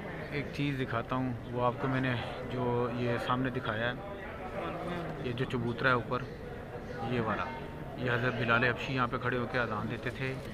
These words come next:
ये मिंबर रसूल है जी, ये जो सीढ़ी ऊपर लगी हुई है, ये मिंबर रसूल है। ये देख लें जी, आखिरी मरतबा रियाजुल जन्ना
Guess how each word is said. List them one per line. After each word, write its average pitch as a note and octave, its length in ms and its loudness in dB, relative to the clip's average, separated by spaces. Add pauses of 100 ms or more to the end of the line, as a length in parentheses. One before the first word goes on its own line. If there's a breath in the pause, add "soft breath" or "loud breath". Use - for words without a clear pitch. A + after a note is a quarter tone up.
(120)
ये C#3 220 4
मिंबर A2+ 460 0
रसूल A2 260 -4
है A#2 120 0
जी, A#2+ 120 -4
ये A#2 140 -2
जो A2+ 200 -4
सीढ़ी A#2+ 280 -4
ऊपर A2+ 240 -4
लगी G2+ 240 -6
हुई F#2+ 120 -8
है, F#2 120 -6 (1120)
ये B2+ 120 2
मिंबर A#2 360 2
रसूल G2+ 320 -4
है। E2+ 100 -2 (2000)
ये A#2 160 -4
देख A#2 160 -2
लें C3 160 4
जी, C3+ 120 2
आखिरी B2 280 6
मरतबा B2 320 6
रियाजुल A#2 320 6
जन्ना A2+ 240 0